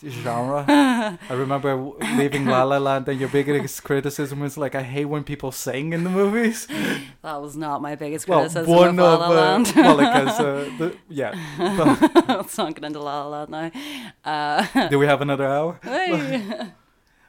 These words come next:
Speaker 1: But yeah, like, uh, I thought that would be an interesting choice because str-, it is a fair statement that you're not a huge musical fan. Y-, maybe the musicals that you grew up watching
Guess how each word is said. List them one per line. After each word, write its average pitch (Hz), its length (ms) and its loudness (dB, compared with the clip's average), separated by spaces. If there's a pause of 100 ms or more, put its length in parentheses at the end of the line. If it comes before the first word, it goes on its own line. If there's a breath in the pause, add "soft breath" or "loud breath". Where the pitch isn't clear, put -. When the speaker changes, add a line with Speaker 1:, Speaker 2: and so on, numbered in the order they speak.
Speaker 1:
But 151 400 -4
yeah, 185 200 4
like, 147 240 -2
uh, 151 220 0
I 156 120 0
thought 185 200 0
that 185 60 -2
would 165 100 -4
be 151 120 2
an 147 100 2
interesting 143 800 -6
choice 135 480 0
because 127 480 -10 (320 soft breath)
str-, - 300 -14 (440)
it 170 220 -6
is 175 160 4
a 160 60 -4
fair 151 240 -8
statement 135 400 -6
that 131 180 -4
you're 131 180 -4
not 127 440 -6
a 131 40 -8
huge 123 600 -8
musical 127 480 -6
fan. 120 480 -8
Y-, 135 140 -10 (120)
maybe 180 260 -4
the 156 100 -10
musicals 139 480 -6
that 131 80 -8
you 123 140 -6
grew 127 400 -4
up 143 180 -4
watching 147 680 -6